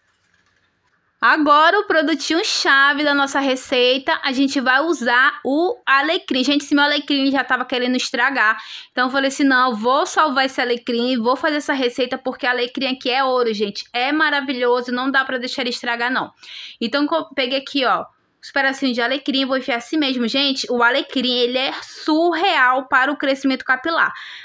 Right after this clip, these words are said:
Mas eu tô falando do alecrim fresco, tá, gente?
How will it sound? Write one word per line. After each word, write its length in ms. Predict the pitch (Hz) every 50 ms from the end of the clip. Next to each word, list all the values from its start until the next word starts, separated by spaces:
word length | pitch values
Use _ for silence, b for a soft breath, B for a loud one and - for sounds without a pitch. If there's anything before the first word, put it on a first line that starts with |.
| B B
Mas 560 | - 240 247 277 285 294 311 339 392 392 392 -
eu 160 | 294 294 285
tô 120 | 285 285 285
falando 300 | - 311 285 277 277 269
do 60 | 294
alecrim 440 | 277 285 285 294 285 - 302 370 403
fresco, 600 | - - - 311 285 269 262 247 240 - - 233
tá, 240 | 233 220 196 214
gente? 380 | 247 254 285 262 254 - -